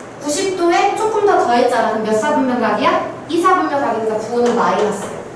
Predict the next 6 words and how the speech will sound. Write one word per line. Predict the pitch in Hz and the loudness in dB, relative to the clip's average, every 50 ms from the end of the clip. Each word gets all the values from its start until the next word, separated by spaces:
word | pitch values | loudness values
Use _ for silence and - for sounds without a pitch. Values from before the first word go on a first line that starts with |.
| - - - - 208 | -12 -10 -10 -8 -8
극한 | - 247 247 247 277 277 - | -6 -6 -4 -2 -2 -2 -2
보내면 | 226 220 214 214 220 320 330 - - - - - - - - | -2 0 0 0 2 2 0 0 -2 -4 -8 -10 -12 -12 -8
마이너스 | - 180 175 180 190 185 185 - 175 | -6 -4 -2 -2 -2 -2 -4 -6 -6
일 | 170 160 165 | -8 -6 -6
값 | 190 190 185 | -6 -6 -6
나오겠죠. | - - 147 - - - - - | -6 -6 -8 -10 -10 -12 -14 -14